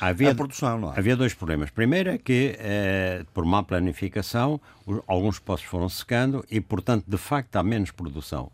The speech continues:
Speaker 1: E agora, além de haver menos produção, embora a cotação tenha subido, não compensa essa baixa de produção. E agora a, a menor produção começa a ficar retida, a não ter saída, eh, precisamente,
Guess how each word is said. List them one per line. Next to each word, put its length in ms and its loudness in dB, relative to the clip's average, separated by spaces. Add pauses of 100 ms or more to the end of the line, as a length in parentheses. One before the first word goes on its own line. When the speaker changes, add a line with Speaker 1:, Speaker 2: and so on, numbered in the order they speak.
Speaker 1:
E 140 2
agora, 300 2
além 280 2
de 100 0
haver 200 2
menos 240 2
produção, 380 -8
embora 500 0 (280)
a 100 -14
cotação 440 -8
tenha 240 -8
subido, 460 -4 (340)
não 220 4
compensa 500 -2
essa 220 -6
baixa 340 -4
de 80 -12
produção. 500 -12 (500)
E 160 6
agora 500 2
a, 100 0
a 280 0
menor 340 2
produção 720 -2 (380)
começa 340 2
a 40 -4
ficar 280 -4
retida, 380 -4
a 40 0
não 220 4
ter 180 -2
saída, 600 -2 (640)
eh, 460 2 (300)
precisamente, 840 -2